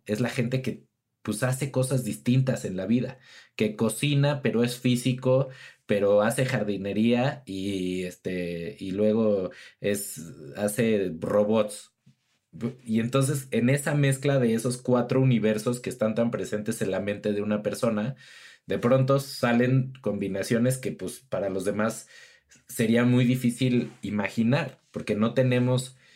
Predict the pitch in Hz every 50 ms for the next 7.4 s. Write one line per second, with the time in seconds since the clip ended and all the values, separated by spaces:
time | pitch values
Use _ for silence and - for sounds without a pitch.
0 | _ _ _ - 107 107 - 131 120 127 135 147 139 135 107 90 - - 98 110
1 | 127 - - _ _ _ _ _ _ _ _ _ _ - 107 107 107 101 - -
2 | - 113 113 - 127 117 110 - - 113 104 - 123 120 120 131 139 143 139 143
3 | 139 - 139 131 127 131 123 120 - 131 123 123 123 127 - 131 123 123 - -
4 | - 113 113 117 113 - - 107 101 95 98 98 - - 113 110 110 110 107 -
5 | 113 - - 101 104 107 - 113 120 135 135 123 131 - - _ _ _ _ _
6 | - 98 98 92 - - 107 98 95 92 90 - - - - - _ _ - -
7 | 87 87 90 87 87 - -